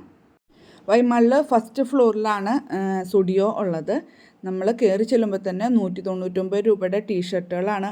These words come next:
അടക്കി വെച്ചിട്ടുള്ളത്. പല കളറിലുള്ള ടീഷർട്ടുകളുണ്ട്. നമ്മൾക്ക് ഓവർകോട്ട്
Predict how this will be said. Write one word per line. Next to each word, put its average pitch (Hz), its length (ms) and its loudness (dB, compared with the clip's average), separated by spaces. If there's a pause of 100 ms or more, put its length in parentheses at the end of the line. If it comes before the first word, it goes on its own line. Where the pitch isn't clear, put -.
അടക്കി 175 320 -4
വെച്ചിട്ടുള്ളത്. 175 560 -6 (520)
പല 208 420 -2
കളറിലുള്ള 208 680 0 (200)
ടീഷർട്ടുകളുണ്ട്. 185 800 0 (220)
നമ്മൾക്ക് 180 340 2 (180)
ഓവർകോട്ട് 190 520 0